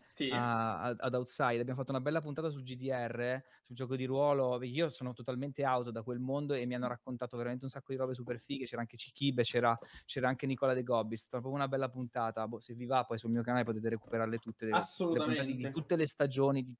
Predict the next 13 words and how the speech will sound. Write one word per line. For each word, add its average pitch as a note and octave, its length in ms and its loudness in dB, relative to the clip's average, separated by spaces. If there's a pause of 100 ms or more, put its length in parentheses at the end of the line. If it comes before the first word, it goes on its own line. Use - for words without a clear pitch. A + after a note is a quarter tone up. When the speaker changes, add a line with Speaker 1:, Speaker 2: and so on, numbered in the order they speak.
Speaker 2:
quel, C3 180 -4 (200)
quello B2+ 240 -2
di B2 100 -4
cui A#2+ 120 -8
stiamo A2+ 260 -4
parlando. G#2 480 -4 (600)
Eh, D3 600 4
e F3 120 4
gli F#3 80 8
ho G#3 40 8
fatto: D#3 300 -2
"Gian E3 180 2
Andrea, E3 500 4